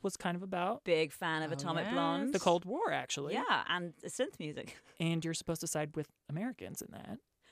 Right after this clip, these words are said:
Speaker 2: Pretty much.
Speaker 1: Kind of.
Speaker 2: And spoiler alert, if you haven't seen the movie, she is revealed to be a cheeky American at the end.
Speaker 3: Ooh.
Speaker 1: Or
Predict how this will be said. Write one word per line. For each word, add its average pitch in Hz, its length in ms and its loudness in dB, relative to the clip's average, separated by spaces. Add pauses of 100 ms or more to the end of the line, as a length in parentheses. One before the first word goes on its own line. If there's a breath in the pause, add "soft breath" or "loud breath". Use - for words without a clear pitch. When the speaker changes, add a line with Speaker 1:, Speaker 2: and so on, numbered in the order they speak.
(120 soft breath)
Speaker 2:
Pretty 196 220 2
much. 285 260 2
Speaker 1:
Kind 233 280 0
of. - 180 -4
Speaker 2:
And 175 240 0
spoiler 247 600 0
alert, 139 580 -4
if 147 120 -12
you 147 60 -6
haven't 220 220 0
seen 143 160 -8
the 135 80 -4
movie, 139 260 -4
she 190 180 -4
is 170 140 -2
revealed 175 360 0
to - 100 -10
be 185 440 -4 (460)
a 208 60 -6
cheeky - 340 -2
American 220 420 4
at - 60 -8
the 233 100 0 (140)
end. - 160 0
Speaker 3:
Ooh. 285 100 0 (360)
Speaker 1:
Or 131 200 -10